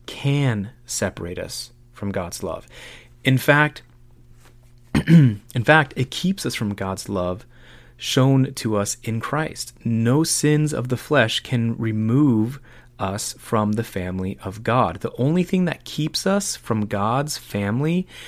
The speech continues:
is unbelief. Salvation is by grace through faith. God's part and our part both are essential, but one is primary. Unless we choose to, we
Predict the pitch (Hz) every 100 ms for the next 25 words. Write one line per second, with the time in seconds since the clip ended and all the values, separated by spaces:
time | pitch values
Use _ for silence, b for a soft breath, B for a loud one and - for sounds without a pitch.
0 | B - 107 - - 110 113 113 107 113
1 | - - - - - - 107 113 131 147
2 | - 131 117 107 101 104 104 131 135 107
3 | 123 - B B B B - 127 120 190
4 | 202 - 196 98 104 - b b - 123
5 | 113 147 147 - - 131 - - - -
6 | 120 127 151 - 143 160 - - - -
7 | - 120 117 120 131 120 107 - 156 151
8 | - 82 92 B B B - 107 - 101
9 | 98 101 147 110 92 110 139 - - -
10 | 113 - 175 180 98 73 71 - - -
11 | - - - - - 135 175 208 220 -
12 | 202 180 - 240 247 220 - 175 120 78
13 | 71 - b b b b 135 160 175 185